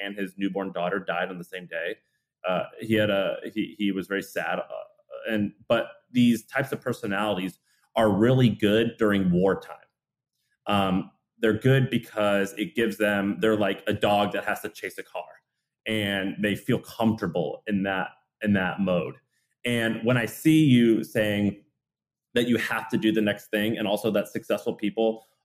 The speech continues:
are a walking dis-, uh, anxiety disorder, I agree with you. I think that that is true. But then I also say to myself,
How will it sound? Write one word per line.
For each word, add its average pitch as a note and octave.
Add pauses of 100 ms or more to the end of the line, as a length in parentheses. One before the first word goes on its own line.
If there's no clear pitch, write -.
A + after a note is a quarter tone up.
(100)
are G#2
a F#2+
walking G2+
dis-, - (140)
uh, F#2+
anxiety G2+
disorder, A2+ (160)
I C3+
agree B2
with G2
you. F#2
I G#2+
think B2+
that A2+
that A2+
is G2+
true. G2 (340)
But -
then C3+
I A#2+
also D#3
say B2
to G#2
myself, G2